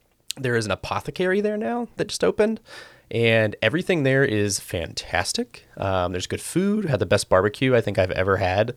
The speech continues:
um, there in Clayton this weekend, and then did some North Georgia wines, you know. North Georgia wine's great. Um, and then we got back to the lake house and watched, what I really enjoyed was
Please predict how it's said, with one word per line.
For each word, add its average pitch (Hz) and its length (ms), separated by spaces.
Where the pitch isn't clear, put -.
um, 92 440
there 98 240
in 101 120
Clayton 110 300
this 127 140
weekend, 143 520
and 95 160
then 110 320
did 113 160
some 131 140
North 131 180
Georgia 143 260
wines, 131 500
you 104 80
know. 98 200
North 127 140
Georgia 135 200
wine's 131 220
great. 143 260
Um, 107 480
and 127 220
then 165 400
we 123 180
got 120 280
back 107 320
to 107 280
the 101 100
lake 131 200
house 139 280
and 104 280
watched, - 540
what 101 120
I 202 100
really 117 260
enjoyed 87 400
was 98 500